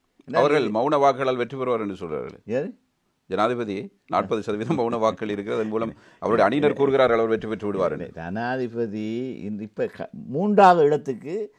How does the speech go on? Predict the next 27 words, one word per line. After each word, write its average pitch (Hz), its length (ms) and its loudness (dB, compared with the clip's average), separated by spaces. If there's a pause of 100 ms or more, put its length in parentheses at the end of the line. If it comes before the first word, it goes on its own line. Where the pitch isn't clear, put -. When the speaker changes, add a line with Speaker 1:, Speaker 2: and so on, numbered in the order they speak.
(200)
Speaker 1:
நாமல் 165 260 2
ராஜபக்சவோடு 127 600 2
போட்டியிடுகிறார். 82 540 -8 (380)
அதான் 113 180 -4
இப்போ 113 200 -6
உள்ள 113 180 -6
நிலவரம். 104 420 -6 (960)
மூன்றாவது 180 460 6
இடத்துக்கு 160 280 0
யார் 151 220 2
வாரது 95 340 -4 (280)
என்றது 113 300 -4
தான் 143 160 -2
போட்டி. - 380 -10 (480)
ரைட்? - 220 -16 (520)
அஹ், 104 380 -8 (140)
முதலிடத்தில் 170 520 2
சஜித் 139 420 -2
இருக்கிறார். 139 460 0 (220)
அனுரகுமார, 151 920 -2 (180)
அஹ், 131 240 -2
பல 139 220 -2
இடங்களில் 143 540 -2
கொஞ்சம் 135 260 -6
சவாலாக 131 540 2
அப்படி 123 200 -4
இப்படின்ட்டு, 113 400 -8